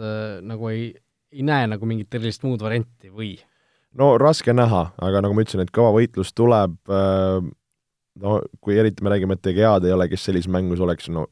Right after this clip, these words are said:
Speaker 2: väga-väga vajalik. Et, et seal võib see kaitse, kaitse pool võib natukene hapu, hapu neil olla. Äh, mis praegu on võib-olla Unitedi poolt võib välja tuua, on siin just võib-olla viimastel nädalal, nädalatel,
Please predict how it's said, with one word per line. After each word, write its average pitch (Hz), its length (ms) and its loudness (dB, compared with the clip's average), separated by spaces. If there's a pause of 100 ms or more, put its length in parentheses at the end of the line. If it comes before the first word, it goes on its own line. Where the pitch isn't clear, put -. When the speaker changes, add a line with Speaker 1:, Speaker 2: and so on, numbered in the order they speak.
Speaker 2:
väga-väga 85 520 0
vajalik. 82 460 -2 (340)
Et, 85 220 -4 (100)
et 87 80 -6
seal 95 240 0
võib 95 320 0
see 85 440 0
kaitse, 90 420 0 (100)
kaitse 92 400 -2
pool 90 240 2
võib 90 240 0
natukene 85 520 -4 (520)
hapu, 87 440 0
hapu 92 280 0
neil 85 160 -2
olla. 82 380 2 (500)
Äh, 92 460 0 (420)
mis 127 240 -2
praegu 107 300 4
on 101 80 0
võib-olla 101 240 2
Unitedi 110 260 0
poolt 90 240 -6
võib 95 240 -2
välja 107 240 2
tuua, 87 320 0
on 90 80 -4
siin 90 160 -4
just 90 240 -6
võib-olla 85 240 -4
viimastel 92 560 -2
nädalal, 104 480 2
nädalatel, 92 560 -2